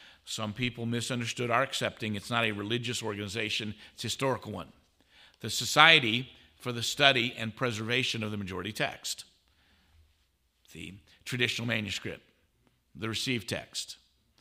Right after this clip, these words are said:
People use a lot of different terms, Byzantine manuscripts. And, uh, not everybody in that is a born-again Christian.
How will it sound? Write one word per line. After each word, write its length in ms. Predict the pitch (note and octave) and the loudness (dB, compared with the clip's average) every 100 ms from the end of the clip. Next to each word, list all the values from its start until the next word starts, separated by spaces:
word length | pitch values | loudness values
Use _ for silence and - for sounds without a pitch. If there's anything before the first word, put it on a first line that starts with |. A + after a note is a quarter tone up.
| _ _ _ _ - F#2+ D2+ | _ _ _ _ -18 -16 -6
People 200 | B2 G2+ | -4 -2
use 160 | A2+ G2+ | -4 -2
a 40 | |
lot 120 | G2+ | -2
of 40 | F#2+ | -2
different 220 | F#2+ F#2+ | -8 -6
terms, 340 | B2 F2+ F2+ - | -6 -4 -8 -4
Byzantine 480 | A#2+ A2 A2 A2 | -2 -2 -4 -2
manuscripts. 600 | G2+ F2 F#2 - - - - _ _ - - - - - | -4 -6 -10 -14 -18 -20 -20 _ _ -20 -20 -20 -20 4
And, 320 | D#3+ D3+ C#3+ | 8 10 8
uh, 140 | C#3 A2 | 2 2
not 380 | B2 F3+ G#3+ E3 | 6 6 8 6
everybody 560 | F#3 G3 D#3 C#3 C3 | 6 6 6 6 6
in 160 | F3 C3+ | 0 0
that 300 | G2+ G2 A#2 | 0 0 -2
is 140 | A2 | -4
a 40 | G#2 | -4
born-again 420 | G#2+ A2+ G#2+ A2+ | -4 -4 -4 -4
Christian. 380 | D3+ - F#2+ | -4 -6 -6